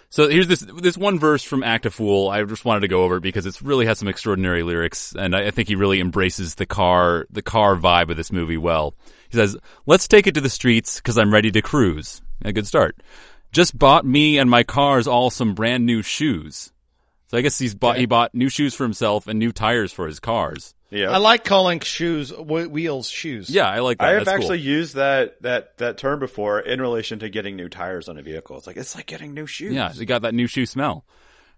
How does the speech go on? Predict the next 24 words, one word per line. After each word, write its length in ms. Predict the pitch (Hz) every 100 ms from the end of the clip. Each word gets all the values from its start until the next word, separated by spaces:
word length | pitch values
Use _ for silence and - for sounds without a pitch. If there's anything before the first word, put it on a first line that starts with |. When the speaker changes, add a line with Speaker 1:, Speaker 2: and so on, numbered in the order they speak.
| -
Speaker 1:
And 240 | 123 120 _ -
people, 300 | 202 202 151
and 120 | 143
the 60 |
people 300 | 139 208 196
just 180 | 156 139
stare, 380 | - 123 110 104
so 260 | - 143 117
I 120 | 117
love 340 | 113 160 139
to 80 | -
park 340 | - 160 170
it. 140 | - - _ _ _ _ _ _ _ _ _ -
And 140 | 117
I 60 | 120
just 240 | 180 -
put 100 | 170
a 60 | 143
computer 580 | 127 - 190 156 104 -
in 160 | 113 107
the 80 | 95
glove 240 | 107 95
compartment. 500 | 85 80 76 73 - _ _ _ _ _ _
<laughs> 60 | _